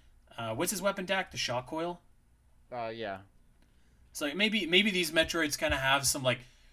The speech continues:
Speaker 1: shock coil kind of energy or, like, abilities or something like that. So they're, they're the Metroids we know, but they're a little bit different, and they, maybe they're more electrical based. Um, they could respond to Silex. I think that that might be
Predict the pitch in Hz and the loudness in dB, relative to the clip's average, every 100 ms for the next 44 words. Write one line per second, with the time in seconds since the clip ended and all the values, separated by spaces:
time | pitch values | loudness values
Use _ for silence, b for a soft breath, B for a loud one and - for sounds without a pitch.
0 | b - - 147 139 151 - 165 165 165 | b -4 2 6 6 4 -2 -2 2 4
1 | 165 156 151 - 151 147 143 143 135 b | 4 2 -2 -2 0 4 4 2 -2 b
2 | b b - 151 165 165 147 147 156 156 | b b -2 4 4 4 0 -2 0 0
3 | 143 135 127 123 139 127 147 151 151 143 | 0 2 2 2 -2 -2 0 2 0 0
4 | 131 151 143 139 127 139 135 127 127 123 | -4 -4 -2 -2 2 2 2 -2 -2 -4
5 | B B B - 131 147 180 180 151 139 | B B B -10 -2 2 4 4 2 0
6 | 135 160 180 170 151 135 127 151 135 117 | 4 6 6 4 0 -4 -2 -2 -4 -2
7 | 156 156 156 151 147 - - 139 135 127 | -2 0 2 2 0 -4 0 2 2 2
8 | 131 123 127 120 - 139 135 143 127 127 | 2 2 2 -2 -6 -6 -4 -4 -2 -2
9 | 120 120 120 156 - 151 143 143 147 139 | -2 -4 -2 -2 -2 -4 2 6 6 4
10 | - b b b 113 110 107 131 131 143 | -2 b b b -8 -8 -6 -6 -2 -2
11 | 131 123 117 b b b - 120 - 139 | 0 0 -2 b b b -6 -2 0 2
12 | 135 123 120 - 151 156 156 147 190 277 | 2 0 0 6 8 8 6 4 0 0
13 | 196 147 143 131 139 127 127 123 123 | 4 6 6 6 -2 -4 -4 -2 -4